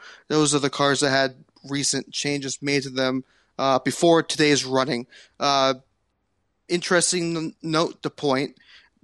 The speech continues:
B M W, you know, heading into this weekend and,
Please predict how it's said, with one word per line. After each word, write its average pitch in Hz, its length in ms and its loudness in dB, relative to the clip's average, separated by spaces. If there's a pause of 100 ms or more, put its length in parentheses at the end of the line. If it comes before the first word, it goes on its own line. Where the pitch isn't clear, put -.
B 202 140 4
M 254 200 4
W, 165 600 0 (680)
you 156 100 -4
know, 143 80 0
heading 185 280 0
into 196 160 -2
this 180 220 -2
weekend 170 480 -4
and, 147 140 -8